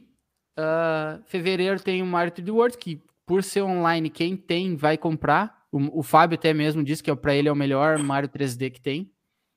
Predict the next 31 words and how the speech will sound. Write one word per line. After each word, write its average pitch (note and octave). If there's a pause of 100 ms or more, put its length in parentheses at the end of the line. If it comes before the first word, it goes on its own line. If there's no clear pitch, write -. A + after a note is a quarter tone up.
(600)
Ah, C3+ (1300)
então, F#3
meus D3
amigos, A2+
eu E3
acho D#3
também D3+
que D#3 (1080)
a C3
Nintendo C3+
vai C#3+
passar D3
a -
régua. C#3
Vai A3
lançar D#4
mais B3+
alguma G3+
outra F#3+
coisinha E3
e E3+
tal, D3+
mas F3
nada D#3+
muito F#3+
impactante E3+ (680)
pra D3+ (560)
compor D3
aí D3
o D#3
elenco C#3+